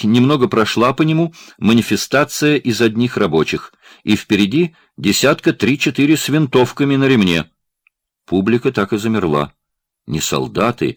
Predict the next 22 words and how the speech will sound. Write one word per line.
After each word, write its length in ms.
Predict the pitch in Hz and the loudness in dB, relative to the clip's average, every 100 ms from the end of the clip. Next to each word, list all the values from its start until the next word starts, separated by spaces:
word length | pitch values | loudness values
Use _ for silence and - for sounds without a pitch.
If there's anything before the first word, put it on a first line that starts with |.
| _ _ - | _ _ -8
а 140 | 82 | -4
рабочие 680 | 127 123 110 139 160 139 113 | -4 -4 0 2 2 -2 -2
с 140 | - | -2
винтовками. 800 | 90 80 - 67 - 64 62 - _ _ _ _ _ _ _ _ _ | -2 -2 -4 -6 -8 -12 -12 -14 _ _ _ _ _ _ _ _ _
Сильное 560 | - - 76 78 87 | -8 -4 -2 -2 -4
впечатление. 720 | 98 117 - 87 80 71 82 - _ _ _ _ _ _ _ _ | -6 -8 -8 -2 -2 -2 -6 -12 _ _ _ _ _ _ _ _
И 120 | 78 | -2
ведь 360 | 82 82 - - _ - | 0 -2 -4 -20 _ -6
по-хорошему 840 | 82 - 90 82 92 - 104 101 | -4 -2 0 2 0 0 0 2
теперь 560 | 101 117 92 92 82 - | 0 0 2 2 2 -4
не 200 | 104 101 | 0 2
отдадут. 840 | 107 107 104 135 127 90 117 - _ _ _ _ _ _ _ _ _ _ _ _ _ _ _ _ _ _ _ _ | 2 0 0 0 2 0 -2 -8 _ _ _ _ _ _ _ _ _ _ _ _ _ _ _ _ _ _ _ _
На 160 | 92 107 | 0 4
Невский 460 | 123 113 - - 110 | 4 4 0 -2 0
с 100 | 107 | 0
Литейного 640 | 110 113 87 80 82 - | 0 2 2 2 0 -2
шум 480 | - - 127 127 110 | -6 0 0 0 0
и 120 | 113 | -4
крики. 480 | - 104 90 80 65 _ _ _ _ - | 0 0 0 -2 -6 _ _ _ _ -2
При 160 | 107 107 | 2 4
многих 460 | 110 131 117 - | 4 2 0 -2
тут 340 | - 117 - | 0 0 0